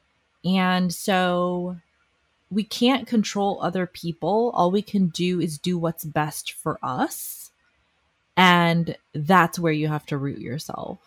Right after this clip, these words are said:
um, when you're dealing with trauma, big T, and you are making choices to confront the people who've hurt you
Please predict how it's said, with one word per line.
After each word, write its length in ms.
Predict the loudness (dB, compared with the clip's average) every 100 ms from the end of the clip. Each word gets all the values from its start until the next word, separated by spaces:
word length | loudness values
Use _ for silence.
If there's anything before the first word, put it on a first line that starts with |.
| _ _ _ _ 0
um, 360 | 2 2 0
when 160 | 2 2
you're 120 | 2
dealing 460 | 2 -2 0 -2 -4
with 260 | -4 -4 -8 _ _
trauma, 500 | -6 -2 0 0 -2
big 300 | 0 -2 -2
T, 500 | -8 -8 -6 -4 -6 -8 _ _ _ _ 0
and 220 | 2 4
you 240 | 2 0
are 320 | 0 0 -2 0
making 320 | 0 0 -2
choices 420 | 0 -2 -2 -6 -6
to 100 | -6
confront 400 | -4 -2 -2 -2
the 60 |
people 320 | -8 -8 -4
who've 120 | -4 -2
hurt 380 | -2 -2 -2
you 640 | 0 2 2 2 0 -2